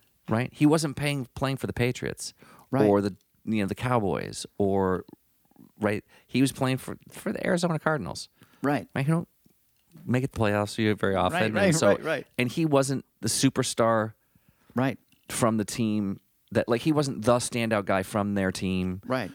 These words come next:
Speaker 1: Right? Great guy, great, played with heart, had
Speaker 2: Yep.
Speaker 1: talent. Was, so it isn't about, do you have talent? He had a lot of talent.
Speaker 2: Right.
Speaker 1: Right? It's about knowing you're not gonna get a national endorsement deal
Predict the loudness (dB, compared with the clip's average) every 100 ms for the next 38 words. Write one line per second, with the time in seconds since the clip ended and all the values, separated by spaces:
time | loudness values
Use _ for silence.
0 | _ -2 -2 -4 _ -20 _ _ 0 2
1 | 2 0 0 0 -2 -2 -6 -4 -4 -2
2 | -2 -2 _ _ _ _ -4 -4 -4 -2
3 | -2 -2 -4 -12 _ 0 4 6 6 4
4 | 2 4 2 2 -6 -10 2 4 4 2
5 | 0 -2 -8 -8 -16 _ _ -2 0 2
6 | 0 -2 -4 -6 -6 _ _ -12 -8 -6
7 | -6 -2 -4 -4 -18 _ -2 0 0 0
8 | -2 0 2 4 4 2 -4 -10 -16 _
9 | _ _ _ _ -20 -10 0 2 2 0
10 | -2 0 0 0 0 0 -2 2 0 0
11 | -6 -4 -6 -6